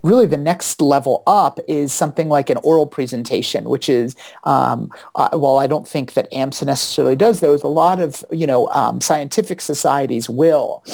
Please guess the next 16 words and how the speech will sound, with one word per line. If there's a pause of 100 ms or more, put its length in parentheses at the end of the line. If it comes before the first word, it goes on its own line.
(180)
And
so, (180)
you
know,
uh,
those,
that
next
level
is, (240)
you
know,
you
get
ten
minutes